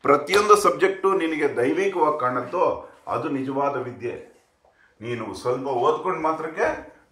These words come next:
ಧೈರ್ಯವಾಗಿ ಹೇಳ್ತೀಯ. ನಾನು ಇನ್ನೊಬ್ಬರ ಮುಂದೆ ಬಂದು ಏನೋ ಹೇಳಿದೀನಿ ನಿನಗೆ ಮೂಢನಂಬಿಕೆ ತೋರಿಸ್ಬಿಡೋ ಇವತ್ತು ಹೇಳಿದ್ದು.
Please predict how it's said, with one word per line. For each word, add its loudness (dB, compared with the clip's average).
ಧೈರ್ಯವಾಗಿ 4
ಹೇಳ್ತೀಯ. -4
ನಾನು -8
ಇನ್ನೊಬ್ಬರ -8
ಮುಂದೆ -8
ಬಂದು -12
ಏನೋ 2
ಹೇಳಿದೀನಿ 2
ನಿನಗೆ -4
ಮೂಢನಂಬಿಕೆ -2
ತೋರಿಸ್ಬಿಡೋ 2
ಇವತ್ತು -2
ಹೇಳಿದ್ದು. -2